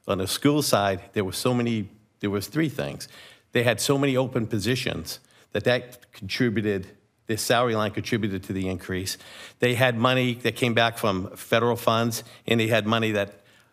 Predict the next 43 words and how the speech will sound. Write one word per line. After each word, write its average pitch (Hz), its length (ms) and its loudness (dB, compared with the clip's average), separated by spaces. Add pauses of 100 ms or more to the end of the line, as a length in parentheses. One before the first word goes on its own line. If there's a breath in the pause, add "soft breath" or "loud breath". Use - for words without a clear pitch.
(140 soft breath)
I 110 80 0
don't 123 160 4
know 117 60 2
what 120 180 6
kind 117 180 2
of 98 60 -2
grant 113 180 2
money 101 160 2
it 92 60 0
was, 98 160 0
but 95 120 -2
it 95 40 -2
was 92 100 -8
transportation 113 720 -2
costs. 80 420 -2
That's 110 240 -2
where 131 80 0
the 113 120 -2
eight 110 120 -4
million 101 300 -6
dollars 92 320 -6
came 95 220 -10
from. - 220 -14 (540 soft breath)
If - 300 -12 (520)
they 120 120 -2
had 117 100 2
all 123 140 4
the 131 80 2
positions 131 480 0
filled 120 340 2
and 104 100 -2
they 107 60 0
used 110 300 0
the, 113 80 -2
the 107 160 -4
grants 113 580 -2 (540)
up 120 180 0
to 117 80 -2
speed, 127 540 0 (380 loud breath)
then, 104 360 0
um, 98 340 -2 (460 soft breath)
you 110 80 0
know, 107 220 0